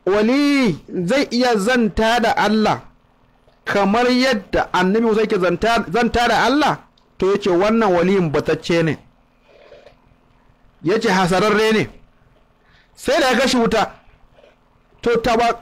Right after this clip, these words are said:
Tabakatul Kubra Shaharani ya faɗa kuma ya hakaito daga malamansa shi ma Shaharani. Kuma ba Shaharani kadai nake magana ba.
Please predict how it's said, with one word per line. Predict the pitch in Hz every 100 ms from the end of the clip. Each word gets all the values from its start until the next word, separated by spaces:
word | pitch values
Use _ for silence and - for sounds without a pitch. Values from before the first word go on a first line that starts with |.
| -
Tabakatul | 220 240 233 302 285
Kubra | 262 247 233
Shaharani | 226 214 233 240
ya | 247 247
faɗa | 233 214 208
kuma | 226 233
ya | 240
hakaito | 226 247 247 262
daga | 247 214
malamansa | 196 196 202 220
shi | 196
ma | 233 220
Shaharani. | 214 175 185 190 175 - _ _ - - - - _ - - - _ -
Kuma | - 233 320
ba | 285
Shaharani | 208 220 240 254 254
kadai | 254 254
nake | 262 254
magana | 208 208 214
ba. | 170 135